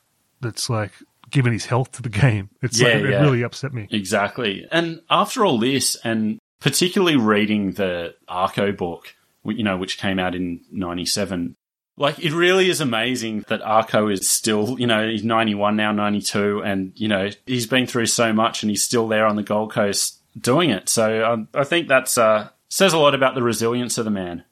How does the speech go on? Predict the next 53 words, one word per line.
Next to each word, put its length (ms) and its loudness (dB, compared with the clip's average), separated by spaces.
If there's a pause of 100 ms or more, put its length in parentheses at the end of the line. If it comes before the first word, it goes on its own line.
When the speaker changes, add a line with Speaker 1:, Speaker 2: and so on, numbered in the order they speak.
(220)
Speaker 1:
Well, 140 -2
I 80 2
just 220 -4
wanted 140 0
to 100 -6
say 220 -4
that 140 -6
because, 300 -6
like, 120 -6
the 60 -8
human 360 2
cost 340 -4
on 280 -4
Rebo, 640 -2
like, 300 -8 (140)
you'd 140 -4
think 180 -2
this 120 -4
didn't 200 0
affect 260 -6
that 180 -6
bloke's 300 -4
life. 500 -8
Speaker 2:
Oh, 140 6
yeah. 300 0
Speaker 1:
This 140 -8
debacle. 720 -4 (160)
Like, 460 -6
at 120 -6
the 80 2
end 100 4
of 60 2
the 60 -4
series, 380 0
we're 80 -4
gonna 140 -2
send 260 -2
both 200 -2
of 20 -10
them 120 0
a 60 -2
bottle 260 -4
of 120 -6
Dimple. 440 -4 (120)
Speaker 2:
Yeah. 300 2 (560)
But 120 0
so 160 4
in 280 4
the 60 2
midst 360 2
of 160 -4
this, 240 0
like, 180 0